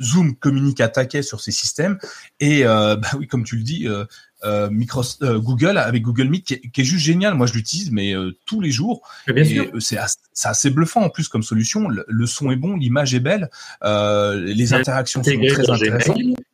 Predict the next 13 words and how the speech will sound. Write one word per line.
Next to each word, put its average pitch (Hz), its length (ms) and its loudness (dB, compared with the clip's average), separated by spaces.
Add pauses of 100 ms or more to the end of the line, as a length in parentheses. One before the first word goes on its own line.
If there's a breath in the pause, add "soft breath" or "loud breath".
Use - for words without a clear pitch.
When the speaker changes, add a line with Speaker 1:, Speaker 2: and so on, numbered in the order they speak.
(120)
Speaker 1:
C'est - 140 -2
intégré 117 420 2
partout, 127 320 -2
ouais. 160 220 0
Et 135 80 0
on 135 100 0
peut 170 280 0
échanger 156 480 -2
maintenant, 127 520 -2
euh, 101 40 -4
dans, 110 280 -2
dans, 107 400 -4 (380 loud breath)
euh, 98 420 -2